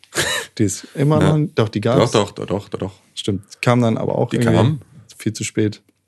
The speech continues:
Speaker 2: Ja.
Speaker 1: Ihr
Speaker 2: Und
Speaker 1: seid ein bisschen
Speaker 2: nur halt
Speaker 1: hinter der Zeit.
Speaker 2: Ja, aber das ist ja auch vollkommen in Ordnung. Solche Sachen dürfen ja noch einfach, es ist halt nur, also ich meine, es ist natürlich ein bisschen schwierig, weil sie haben ja die ganze Zeit ihre, ihre Indie, ähm, Geschichte da hochgefahren und das war die ganze Zeit großes Thema. Also, dass sie so,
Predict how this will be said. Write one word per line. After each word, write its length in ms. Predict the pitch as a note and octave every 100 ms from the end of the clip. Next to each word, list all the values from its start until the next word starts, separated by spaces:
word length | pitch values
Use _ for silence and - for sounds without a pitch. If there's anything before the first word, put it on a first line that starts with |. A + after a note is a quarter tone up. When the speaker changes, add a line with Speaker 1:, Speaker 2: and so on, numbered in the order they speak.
| _
Speaker 2:
Ja. 240 | G2 F#2+ - _ _ - _ _
Speaker 1:
Ihr 80 | C3+
Speaker 2:
Und 60 | A#2+
Speaker 1:
seid 260 | E3 G3
ein 160 | G#3+ G3
bisschen 320 | A3+ - A#3
Speaker 2:
nur 80 | A3
halt 100 | B3
Speaker 1:
hinter 120 | A#3
der 140 | A3+ G#3+
Zeit. 640 | - C4 C4 D3 - - _ _ _ _ - A2 D#2+ F#2+
Speaker 2:
Ja, 140 | G#2
aber 180 | G#2+ A2+
das 100 | A#2
ist 60 |
ja 80 | D3+
auch 100 | C3+
vollkommen 280 | C#3+ C3 B2
in 60 | G#2
Ordnung. 280 | G#2+ A2+
Solche 160 | G2+ G#2
Sachen 220 | A#2 A2
dürfen 200 | A2+ A2
ja 80 | G#2+
noch 100 | G2
einfach, 280 | G2 G#2 G2+ -
es 180 | G2+ G2
ist 80 | C3
halt 160 | B2
nur, 160 | A#2+ A#2+
also 160 | G#2
ich 80 | A2
meine, 160 | A#2 G#2+
es 60 |
ist 40 | -
natürlich 260 | G#2 G#2
ein 40 | G2+
bisschen 240 | F2+ G2
schwierig, 320 | F2+ A2+ G#2+
weil 100 | G2+
sie 60 | F#2+
haben 80 | F#2+
ja 80 | F#2
die 80 | G2
ganze 200 | G2 G#2+
Zeit 140 | F#2+
ihre, 640 | G2+ G2 F#2+ F#2+ F#2 - -
ihre 220 | G#2 F#2+
Indie, 520 | - A2+ A2+ G#2 G2 G2 - _ -
ähm, 400 | G2+ G2+ G2 E2+
Geschichte 340 | G2+ A#2 G#2+
da 140 | - F#2+
hochgefahren 920 | G2+ G2+ A2 G2+ F2+ - G2 F#2+ G#2+
und 160 | G2
das 180 | G2+ G#2
war 100 | G#2+ G2
die 60 |
ganze 240 | G2 G2 F#2+
Zeit 200 | A2+ A2
großes 300 | G#2 F#2+ F#2+
Thema. 360 | G#2 G#2 A2+
Also, 200 | - G2
dass 160 | G2 F#2+
sie 60 | G2
so, 320 | G2+ G2